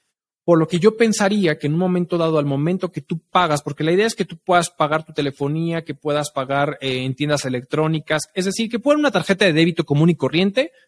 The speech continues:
pero a través de todo lo que tú tienes invertido en criptomonedas, y principalmente en Bitcoin, que es lo que han mencionado de manera particular. Entonces,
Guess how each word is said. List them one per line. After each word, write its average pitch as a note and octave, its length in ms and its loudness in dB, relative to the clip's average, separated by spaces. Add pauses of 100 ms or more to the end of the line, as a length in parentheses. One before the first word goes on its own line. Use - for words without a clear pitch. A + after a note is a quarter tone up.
(180)
pero F#3 200 6
a F3 60 2
través D3+ 420 2
de E3 160 -2
todo D#3+ 220 0
lo D#3 100 -2
que C#3 80 -10
tú D3 100 -8
tienes D3+ 300 -2
invertido D3+ 560 0
en C#3+ 140 -2
criptomonedas, A#2+ 840 -6
y C#3+ 60 -16
principalmente D3+ 640 0
en C3 100 -4
Bitcoin, C#3+ 340 -2
que - 80 -8
es C3 60 -4
lo C3 100 -6
que - 80 -10
han C3 80 -4
mencionado B2 480 -6
de A#2 220 -10
manera A#2+ 260 -6
particular. E3 560 -4 (300)
Entonces, D3+ 420 -2